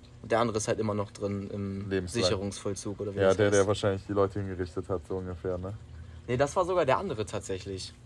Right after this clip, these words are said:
Speaker 1: Aber der, der, ähm, der jetzt immer noch drin ist, ist halt dieser, der die ganzen Interviews gegeben hat und so.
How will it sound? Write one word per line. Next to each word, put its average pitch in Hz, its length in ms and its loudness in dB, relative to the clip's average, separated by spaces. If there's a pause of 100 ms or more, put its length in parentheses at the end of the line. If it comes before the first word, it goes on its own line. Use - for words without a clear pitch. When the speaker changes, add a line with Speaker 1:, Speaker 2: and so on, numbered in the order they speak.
(100)
Speaker 1:
Aber 113 200 6
der, 139 280 10 (380)
der, 131 360 6
ähm, 120 460 2 (140)
der 123 160 6
jetzt - 220 4
immer 147 160 4
noch 143 120 6
drin 147 200 0
ist, 147 280 -6
ist - 160 -10
halt 120 140 2
dieser, 110 420 2 (380)
der - 60 0
die 113 80 0
ganzen 120 220 0
Interviews 110 340 -4
gegeben 101 280 -4
hat 92 120 -8
und 95 100 -6
so. 98 140 -4